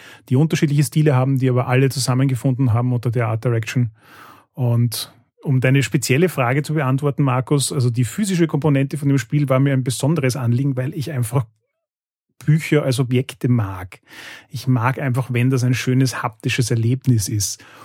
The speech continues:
Und ich gebe zu, dass ich während des Layoutens so alle zwei Stunden so einen Halluzinationsflash hatte,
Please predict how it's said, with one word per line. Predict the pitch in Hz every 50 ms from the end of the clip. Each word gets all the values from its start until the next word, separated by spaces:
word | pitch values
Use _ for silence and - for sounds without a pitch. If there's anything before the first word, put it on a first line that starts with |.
| - - _
Und | 135 123 120
ich | 120 - -
gebe | - 139 151 151
zu, | - - - 180 196 214 214
dass | 185 165 147 143
ich | 147 143 139 - - - 147 127
während | 120 135 156 180 175 151
des | 156 143
Layoutens | - 123 123 143 160 160 147 143 143 147 - 151 147 127
so | - - 139
alle | 123 127 143 160 165
zwei | 160 - - - 120 120 147 147
Stunden | - - - 139 151 170 175 - - 165 160 156 147
so | 139 - - 151
einen | 135 131 139 135 139 135 135 135 139 127
Halluzinationsflash | 117 135 135 127 - 143 139 123 - - - 165 190 185 - - - 127 131 139 139 - - -
hatte, | - 127 131 - - 156 151 165 156